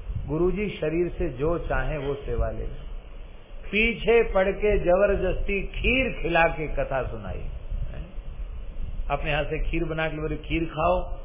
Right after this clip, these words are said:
और राम कथा गाओ।" गुरु प्रताप से ही जो कुछ आप कहती आपकी वाणी में है।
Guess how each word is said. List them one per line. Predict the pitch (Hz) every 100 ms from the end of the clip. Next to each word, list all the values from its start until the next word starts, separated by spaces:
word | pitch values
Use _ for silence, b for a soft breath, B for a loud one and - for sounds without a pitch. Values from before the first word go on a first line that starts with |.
| - - -
और |
राम | 135 139 139
कथा | 127
गाओ।" | 117 113 107 98 95 - - - - - - - - - - - - - - - - - - - 147 151
गुरु | 254
प्रताप | 247 185 170 175 240
से | 240 -
ही | 175 175
जो | 139 151 156
कुछ | 185 - -
आप | 131 135 -
कहती | 131 123 151
आपकी | 127 113 - 120
वाणी | 110 113 117
में |
है। | 110 107 107